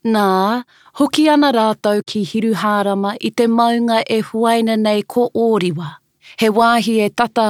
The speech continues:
ana ki hiru hārama, he haerenga hāpati. Ā, ka tomo rātou, ka kake ki te ruma i runga, ki te wāhi i noho ai rātou.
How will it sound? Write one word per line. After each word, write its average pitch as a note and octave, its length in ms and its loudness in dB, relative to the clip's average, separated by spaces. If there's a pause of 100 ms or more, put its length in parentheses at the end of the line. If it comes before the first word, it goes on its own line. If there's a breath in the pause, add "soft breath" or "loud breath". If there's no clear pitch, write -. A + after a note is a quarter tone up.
ana F#3+ 160 -2
ki - 180 -4
hiru F#3+ 300 -2 (100)
hārama, G3 540 -2 (420 loud breath)
he G#3+ 80 0
haerenga G#3 560 0
hāpati. F#3 720 -4 (840 soft breath)
Ā, G3 400 0
ka B3 200 -2
tomo C4+ 360 2
rātou, F#3 540 -2 (340 soft breath)
ka A#3 160 0
kake A#3 400 -2
ki A#3 160 -4
te A#3 160 2
ruma G#3+ 240 2
i G3+ 160 0
runga, F#3 320 -2 (400)
ki A3+ 160 -2
te A3+ 160 2
wāhi A3 560 0
i G#3+ 160 0
noho G#3+ 320 0
ai G#3 160 2
rātou. F3 540 -2